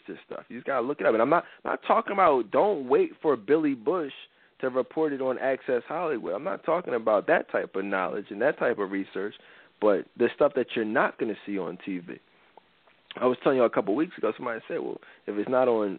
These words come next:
on C N N, it's not, it's not official." I said, "You're an idiot." <laughs> You know what I'm saying? I mean, anyone who thinks that is just crazy.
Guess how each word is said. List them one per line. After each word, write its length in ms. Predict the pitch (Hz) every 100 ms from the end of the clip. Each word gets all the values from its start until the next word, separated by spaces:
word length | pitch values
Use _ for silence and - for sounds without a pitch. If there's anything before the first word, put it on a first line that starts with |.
| -
on 200 | 101 92 -
C 140 | 139 113
N 100 | 143
N, 160 | 165
it's 100 | 110 -
not, 300 | 117 107 - _ -
it's 100 | -
not 200 | 117 101
official." 480 | 85 - 185 - - - - - -
I 80 | -
said, 140 | 113 110
"You're 160 | 131
an 100 | 107
idiot." 300 | 151 202 -
<laughs> 80 | _ _ _ _ _ _ _ _ -
You 60 | 113
know 60 | 143
what 100 | 160
I'm 60 | -
saying? 260 | 165 170 135
I 40 |
mean, 220 | 113 104 92
anyone 320 | 147 160 139
who 100 | 127
thinks 280 | - 185 196
that 160 | 110 107
is 80 | 104
just 160 | 104 -
crazy. 380 | - 98 90